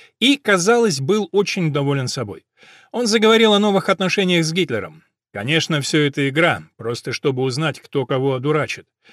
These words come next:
Я знаю, что у Гитлера на уме. Он думает, что перехитрил меня, но на самом деле это я его обвел вокруг пальца».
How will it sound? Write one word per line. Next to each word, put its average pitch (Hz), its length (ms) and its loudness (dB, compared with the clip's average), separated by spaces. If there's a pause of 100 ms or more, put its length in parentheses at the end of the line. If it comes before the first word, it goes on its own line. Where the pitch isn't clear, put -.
(300)
Я 190 220 2
знаю, 185 380 0
что 131 260 -2
у 123 80 -2
Гитлера 143 380 0
на 139 160 -4
уме. 117 260 -6 (460)
Он 170 240 0
думает, 196 320 2
что 180 240 -2
перехитрил 175 640 -2
меня, 98 360 -10
но 139 140 -6
на 170 140 2
самом 202 320 -2
деле 190 260 0
это 185 300 -4
я 165 320 0
его 113 260 -2
обвел 135 380 -4
вокруг 135 360 -2
пальца». - 420 -6